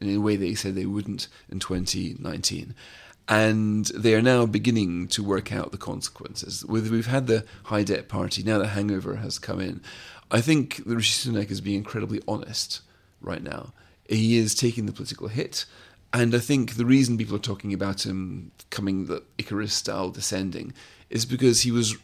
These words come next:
riding so high before in an unrealistic way.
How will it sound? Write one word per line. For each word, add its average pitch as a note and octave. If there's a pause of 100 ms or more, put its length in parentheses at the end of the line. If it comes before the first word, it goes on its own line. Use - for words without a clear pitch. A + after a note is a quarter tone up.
(120)
riding A#2
so A2
high G2+
before G2
in D#3
an -
unrealistic A2
way. -